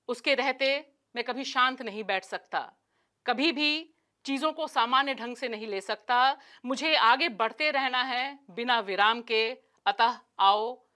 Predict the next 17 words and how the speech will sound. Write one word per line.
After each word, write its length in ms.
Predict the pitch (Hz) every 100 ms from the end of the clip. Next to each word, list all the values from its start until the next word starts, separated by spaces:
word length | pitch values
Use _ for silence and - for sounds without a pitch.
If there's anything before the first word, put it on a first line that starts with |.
| _ _ _ -
हम 180 | 247 247
सब 380 | - 277 - _ _ _
सारा 380 | - 247 196 -
दांव 300 | 233 247 262
लगा 320 | 233 196 208
दें, 340 | 220 240 247 - -
न 60 | 196
आराम 480 | 190 220 240 262
करें, 340 | 262 240 247 254
न 120 | 233
थकान 480 | 226 202 226 240 262
को 120 | 233
तरजीह 480 | 226 202 185 254 254
दें, 380 | 247 247 247 277 _ _ _ _ -
न 40 | 220
रहें 320 | 233 240 226
गमगीन 720 | 220 208 226 262 277 285